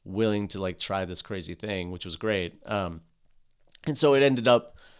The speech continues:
um, we got this thing, and, and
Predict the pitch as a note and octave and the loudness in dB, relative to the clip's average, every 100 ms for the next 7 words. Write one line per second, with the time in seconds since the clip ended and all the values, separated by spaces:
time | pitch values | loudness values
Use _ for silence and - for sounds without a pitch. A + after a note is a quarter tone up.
0 | _ - G#2+ G#2+ G#2 A2+ A#2+ A#2+ - B2 | _ -8 -2 -2 0 0 0 -2 -2 0
1 | A#2+ A#2+ A#2 G2+ F#2+ F#2 E2 - _ - | 2 0 0 0 -2 -6 -10 -16 _ -14
2 | F#2+ F#2 F2+ E2+ E2 D#2+ | -8 -6 -6 -8 -10 -12